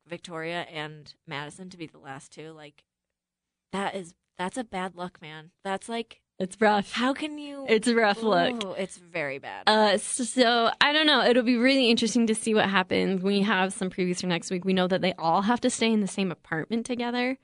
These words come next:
Speaker 1: Oh, yeah. That's, like, new. That's never, I feel like, they never have to do that. Why
Speaker 2: No.
Speaker 1: would they do that?
Speaker 2: I don't know,
Speaker 1: That's
Speaker 2: but
Speaker 1: so awkward.
Speaker 2: so I think the producers are really just, like, you know, burn it all to the ground this season and see what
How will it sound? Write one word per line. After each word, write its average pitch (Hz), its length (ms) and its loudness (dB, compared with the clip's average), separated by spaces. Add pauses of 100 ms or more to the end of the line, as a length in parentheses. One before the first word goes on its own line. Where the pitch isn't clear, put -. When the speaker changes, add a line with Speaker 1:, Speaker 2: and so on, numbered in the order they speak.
Speaker 1:
Oh, 254 140 0
yeah. 196 280 0
That's, 262 300 0
like, 208 320 -4
new. 196 400 -4 (140)
That's 226 260 0
never, 214 500 0
I 190 120 -2
feel 180 160 -8
like, 127 160 -12 (120)
they 240 200 0
never 277 340 -4
have 180 160 -10
to 165 100 -20
do 165 140 -16
that. - 220 -14
Why 233 140 -4
Speaker 2:
No. - 100 0
Speaker 1:
would - 100 -2
they 240 140 -2
do 294 140 -6
that? 233 140 -14 (300)
Speaker 2:
I 165 280 2
don't 151 140 0
know, 92 140 -6
Speaker 1:
That's 214 240 0
Speaker 2:
but - 60 -10
Speaker 1:
so 202 320 -2
awkward. 156 420 -4
Speaker 2:
so 220 80 2
I 277 220 4
think 262 120 2
the 220 80 0
producers 175 440 -2
are 160 100 0
really 156 260 -2
just, 180 280 -4
like, 151 340 -6 (400)
you 196 120 2
know, 160 120 2
burn 170 300 2
it 170 100 2
all 160 140 2
to 156 80 -8
the 139 100 -10
ground 139 380 -6
this 156 120 -12
season - 400 -10
and 160 140 -8
see 165 180 -6
what 147 100 -2